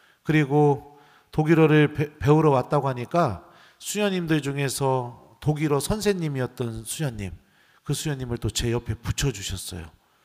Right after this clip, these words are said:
그래서, 어, 학교 가서 독일어 배우고 저는 또 이제 바로, 어, 수녀원에 들어와가지고 수녀님들한테 또 독일말 또 배우고, 그래갖고 다른 사람들은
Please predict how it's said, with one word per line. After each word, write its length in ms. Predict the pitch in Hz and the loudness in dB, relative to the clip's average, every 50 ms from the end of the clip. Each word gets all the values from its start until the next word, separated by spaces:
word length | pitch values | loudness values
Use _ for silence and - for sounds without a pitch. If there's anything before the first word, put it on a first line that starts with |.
| _ _ _ _ _ _ _ | _ _ _ _ _ _ _
그래서, 600 | _ - 131 131 113 107 120 120 117 110 110 - - - - - - - - _ _ _ - | _ -4 -2 -2 -2 0 0 0 0 -2 -4 -8 -16 -20 -20 -20 -20 -20 -20 _ _ _ -8
어, 300 | - 120 117 113 107 101 98 | -6 -4 -4 -2 -4 -4 -4
학교 320 | - 175 170 - 180 151 | -4 -4 -2 -2 0 2
가서 300 | 139 135 127 - 127 120 | 2 2 2 0 -4 -4
독일어 360 | - 127 123 120 131 123 120 | -4 -4 -2 -2 -2 -2 -2
배우고 760 | - 123 120 113 110 101 110 147 190 208 208 190 180 - _ _ _ _ _ _ - | -2 -2 -2 -4 -4 -4 -2 -2 -2 -2 -4 -6 -12 -20 _ _ _ _ _ _ -8
저는 280 | - 131 127 123 120 - | -6 -4 -4 -4 -6 -4
또 320 | - 117 113 113 113 113 | -4 -4 -4 -4 -6 -8
이제 160 | 113 110 113 107 - | -8 -8 -8 -8 -8
바로, 380 | - - - 135 135 127 113 98 - _ _ _ _ _ _ _ _ | -8 -8 -4 -2 -2 -2 -2 -4 -8 _ _ _ _ _ _ _ _
어, 100 | - 113 | -12 -12
수녀원에 460 | 104 - - 196 190 180 160 135 120 110 | -10 -8 -6 -2 0 0 0 0 0 -4
들어와가지고 1040 | - - 120 123 117 113 107 104 107 101 98 104 101 135 156 127 92 - - - _ _ _ _ _ _ | -4 -4 -2 0 0 0 -2 -4 -6 -6 -8 -8 -4 -2 -2 -2 -4 -6 -12 -20 _ _ _ _ _ _
수녀님들한테 840 | - - - 180 170 156 139 127 117 110 113 107 104 98 92 - 101 101 | -14 -8 -4 -2 -2 -2 -4 -6 -6 -4 -4 -2 -2 -4 -4 -6 -8 -6
또 140 | - 113 | -6 -6
독일말 540 | 101 - - 131 127 123 131 120 113 107 101 | -6 -2 -2 -2 0 -2 -2 -4 -4 -6 -6
또 160 | - - 226 | -6 -6 -4
배우고, 720 | 202 175 147 120 104 90 90 113 147 180 165 143 - _ _ _ _ _ _ _ _ _ _ _ | 0 0 0 0 0 -4 -6 -6 -6 -6 -6 -10 -18 _ _ _ _ _ _ _ _ _ _ _
그래갖고 440 | _ - 151 156 151 156 151 151 151 | _ 4 4 4 4 2 0 -2 -2
다른 300 | 147 - - 151 151 160 | -2 0 0 0 2 2
사람들은 680 | 160 143 151 156 147 147 135 143 143 139 135 131 123 | 0 0 0 0 0 0 0 0 0 0 0 -4 -8